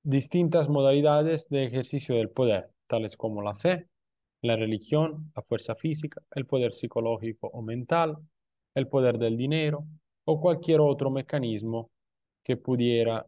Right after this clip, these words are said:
llegar a tener influencia en la con-, conducta humana. Se reconocen, por ejemplo, el poder económico, que pertenece a los detentadores de los medios de producción,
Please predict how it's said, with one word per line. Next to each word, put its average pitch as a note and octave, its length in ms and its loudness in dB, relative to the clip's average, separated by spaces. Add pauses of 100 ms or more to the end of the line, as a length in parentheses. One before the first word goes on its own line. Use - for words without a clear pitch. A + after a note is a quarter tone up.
(220)
llegar B2 720 0
a B2+ 120 -10
tener B2 300 -2
influencia A2 720 -4 (360)
en B2+ 140 -2
la A#2 120 0
con-, A2+ 360 -6 (180)
conducta A#2 500 0
humana. B2+ 380 0 (720)
Se - 200 4
reconocen, F3 760 4
por C#3 160 0
ejemplo, C3+ 440 0
el A#2+ 100 0
poder B2 300 2
económico, D3+ 800 -2 (440)
que - 120 -10
pertenece A#2 720 -2
a A2+ 160 -4
los A2 240 -4
detentadores A2 920 -2 (540)
de A#2 100 0
los G#2+ 140 0
medios A2+ 280 0
de G#2 80 -4
producción, D3+ 800 -2